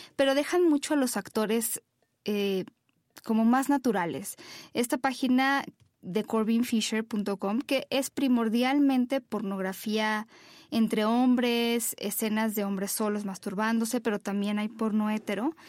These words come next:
Hay mujeres, eso me gusta mucho, y hombres, que lo que hacen es más como mostrar, no sé, eh, su cuerpo, pero, eh,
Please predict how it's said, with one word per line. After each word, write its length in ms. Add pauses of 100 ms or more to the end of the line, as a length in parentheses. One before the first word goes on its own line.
(760)
Hay 160
mujeres, 540
eso 240
me 80
gusta 300
mucho, 360
y 160
hombres, 520 (100)
que 120
lo 120
que 140
hacen 320
es 180
más 280
como 520 (960)
mostrar, 800 (340)
no 140
sé, 240 (480)
eh, 360 (120)
su 220
cuerpo, 600
pero, 460 (100)
eh, 500